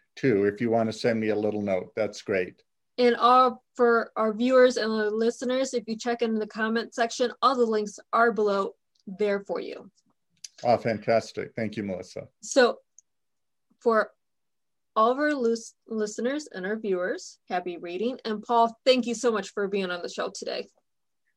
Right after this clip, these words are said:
Speaker 1: Melissa, thank you. I've really enjoyed it, and, uh, it's been wonderful.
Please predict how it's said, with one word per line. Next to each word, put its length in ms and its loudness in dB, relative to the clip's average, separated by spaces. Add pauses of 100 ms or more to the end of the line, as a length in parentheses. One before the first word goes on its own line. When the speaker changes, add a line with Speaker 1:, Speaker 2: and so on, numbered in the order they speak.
(120)
Speaker 1:
Melissa, 460 2
thank 340 0
you. 300 -2
I've 140 -2
really 240 2
enjoyed 340 4
it, 160 4
and, 400 -2
uh, 240 0
it's 160 -4
been 240 -2
wonderful. 560 -4